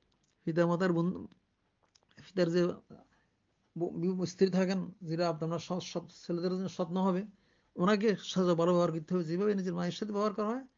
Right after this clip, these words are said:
ঠিক অনুরূপভাবে মায়ের সাথে ব্যবহার করতে হবে। না যদি না করা হয় তাহলে গুনাহগার হবে। আল্লাহ আমাদেরকে যেটুকু বলেছি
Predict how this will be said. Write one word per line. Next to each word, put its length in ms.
ঠিক 220
অনুরূপভাবে 420
মায়ের 200
সাথে 200
ব্যবহার 220
করতে 280
হবে। 100
না 100
যদি 180
না 100
করা 160
হয় 140
তাহলে 500
গুনাহগার 320
হবে। 180
আল্লাহ 260
আমাদেরকে 360
যেটুকু 260
বলেছি 480